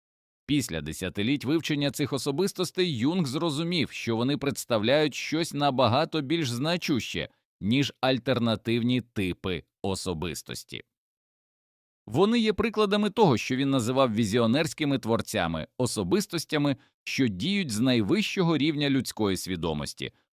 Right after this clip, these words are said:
отримуючи доступ до колективного інтелекту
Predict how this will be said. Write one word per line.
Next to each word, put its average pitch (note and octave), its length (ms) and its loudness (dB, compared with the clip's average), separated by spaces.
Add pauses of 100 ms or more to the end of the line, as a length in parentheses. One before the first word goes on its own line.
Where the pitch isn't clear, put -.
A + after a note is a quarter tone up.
отримуючи A#2 680 2
доступ D#3+ 460 0
до C3+ 120 2
колективного A2 680 2 (100)
інтелекту A2+ 840 0